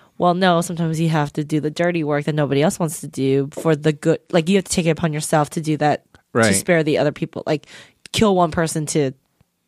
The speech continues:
Speaker 1: to save
Speaker 2: Yeah.
Speaker 1: the rest
Speaker 2: So
Speaker 1: of, uh, uh, the five other people."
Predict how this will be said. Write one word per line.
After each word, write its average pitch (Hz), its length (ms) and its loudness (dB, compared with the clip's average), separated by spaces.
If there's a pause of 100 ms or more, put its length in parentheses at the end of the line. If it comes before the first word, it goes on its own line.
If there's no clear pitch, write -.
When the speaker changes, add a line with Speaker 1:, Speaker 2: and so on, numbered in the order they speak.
(280)
Speaker 1:
to 143 560 -2
save 151 680 0
Speaker 2:
Yeah. 139 360 0 (120)
Speaker 1:
the 180 140 0
rest 170 300 0
Speaker 2:
So 180 120 2
Speaker 1:
of, - 220 -4
uh, 196 140 2 (120)
uh, 175 140 4
the 160 280 0 (100)
five 160 340 2
other 143 160 0
people." - 340 -8